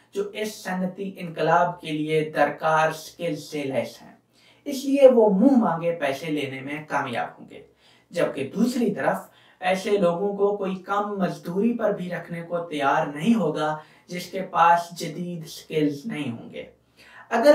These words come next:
بغیر سکلز والے مزدوروں کو کسی حکومتی پالیسی کی وجہ سے صنعتوں میں کام دینا پڑ گیا تو ہماری صنعتیں پیچھے رہ جائیں گی۔ صنعت یا صنعتی مزدوروں میں سے کسی کا بھی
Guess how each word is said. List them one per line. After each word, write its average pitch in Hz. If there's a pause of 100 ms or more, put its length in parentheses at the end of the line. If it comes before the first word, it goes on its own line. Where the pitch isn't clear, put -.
(120)
بغیر 214
سکلز 233
والے 175
مزدوروں 165
کو 180
کسی 156
حکومتی 175
پالیسی 180
کی 226
وجہ 139
سے 147 (300)
صنعتوں 180
میں 170
کام 160
دینا 147
پڑ 208
گیا 160 (320)
تو 165
ہماری 180
صنعتیں 160
پیچھے 123
رہ -
جائیں 92
گی۔ - (420)
صنعت 247 (100)
یا 202 (120)
صنعتی 220
مزدوروں 196
میں 170
سے 185 (120)
کسی 247
کا 226
بھی 180